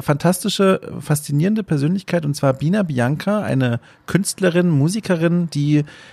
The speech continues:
man durchaus kennen könnte, zum Beispiel von ihren Musikvideos und Tribute-Videos,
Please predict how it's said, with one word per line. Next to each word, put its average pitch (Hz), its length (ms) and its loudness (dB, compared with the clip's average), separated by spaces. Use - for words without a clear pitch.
man 135 340 4
durchaus 143 400 2
kennen 123 320 -2
könnte, 180 400 0
zum 180 180 -4
Beispiel 156 320 0
von 139 180 -4
ihren 117 420 0
Musikvideos 156 880 0
und 123 180 -2
Tribute-Videos, 151 1080 0